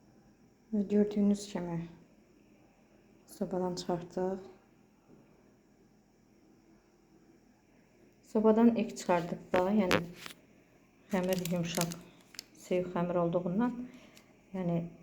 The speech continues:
biraz gözlədirik ki, soysun. Ondan sonra, yəni götürürük. Altı da gördüğünüz kimi bu şəkildə bişib. İçində görürsünüz. Qoxusu bütün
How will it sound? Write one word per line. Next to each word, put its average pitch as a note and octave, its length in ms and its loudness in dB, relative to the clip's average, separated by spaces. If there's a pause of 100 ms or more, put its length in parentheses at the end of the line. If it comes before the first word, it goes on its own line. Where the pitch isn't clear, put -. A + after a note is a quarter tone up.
(200)
biraz F3+ 340 0
gözlədirik E3+ 640 0
ki, E3 140 -2 (160)
soysun. F3 640 2
Ondan F3+ 340 0
sonra, E3 380 0 (1000)
yəni E3+ 300 2 (720)
götürürük. E3 580 -4
Altı F3 280 -6
da F3+ 60 0
gördüğünüz E3+ 540 -2
kimi E3+ 160 -4
bu E3 80 -2
şəkildə E3 420 -6
bişib. F3 400 -6 (1900)
İçində E3+ 420 0
görürsünüz. F#3 840 0 (2500)
Qoxusu E3+ 440 0
bütün E3+ 400 -2